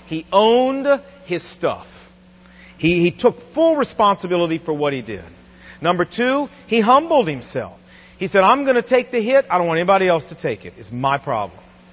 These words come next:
And number three, and finally, he cast himself for deliverance on the mercy of God, not on his own human effort. Folks, this is the plan that works. It worked for David. I told you he came back and was king, right?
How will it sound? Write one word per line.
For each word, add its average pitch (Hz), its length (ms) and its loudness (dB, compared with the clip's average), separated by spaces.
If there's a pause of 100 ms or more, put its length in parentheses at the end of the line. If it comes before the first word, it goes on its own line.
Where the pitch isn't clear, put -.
(180)
And 139 100 -6
number 175 240 0
three, 202 240 -2
and 220 100 -2
finally, 131 560 0 (360)
he 180 100 -6
cast 220 380 -2
himself 220 640 0
for 196 100 -2
deliverance 175 720 -2
on 156 140 -4
the 147 80 -6
mercy 202 480 0
of 175 160 -4
God, 101 420 -2 (500)
not 143 220 0
on 151 120 -2
his 139 160 -8
own 143 200 -6
human 127 320 -10
effort. - 300 -12 (720)
Folks, 202 260 4 (140)
this 240 240 -2
is 226 140 -4
the 202 100 -4
plan 151 580 -4 (140)
that 123 180 -6
works. - 480 -10 (320)
It 107 60 -16
worked 160 240 2
for 143 60 -10
David. 196 580 0
I 120 80 -10
told 180 340 0
you 180 80 -8
he 151 100 -10
came 185 280 -8
back 202 260 -6
and 175 100 -10
was 156 120 -10
king, 254 340 -8
right? 247 320 -6